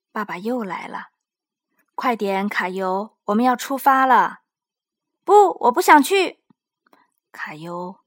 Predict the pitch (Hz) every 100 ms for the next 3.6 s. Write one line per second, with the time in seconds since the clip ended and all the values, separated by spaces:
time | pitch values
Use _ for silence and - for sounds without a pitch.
0 | _ 247 - - - 185 180 180 175 175
1 | - - - - _ _ _ _ _ _
2 | _ _ _ _ _ _ _ _ _ _
3 | - - 185 - - 190